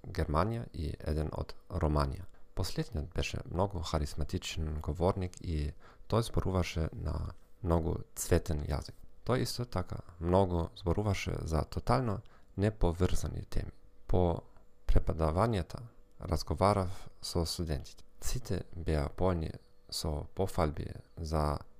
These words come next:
романскиот професор. Тие рекоа дека тој е идеален, потоа ги замолив да напишат некои информации поврзани со психологијата што ги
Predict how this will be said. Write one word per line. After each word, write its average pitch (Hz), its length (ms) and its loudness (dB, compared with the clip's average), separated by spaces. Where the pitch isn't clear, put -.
романскиот 82 600 2
професор. - 440 -4
Тие 123 240 2
рекоа - 340 2
дека - 400 -4
тој 85 220 2
е 78 140 -2
идеален, 80 640 0
потоа 117 380 0
ги 92 200 -4
замолив 87 600 0
да 80 220 -2
напишат - 540 -2
некои 95 280 -2
информации 85 600 0
поврзани 80 720 2
со 85 220 -2
психологијата 92 840 -2
што - 240 2
ги 90 200 -2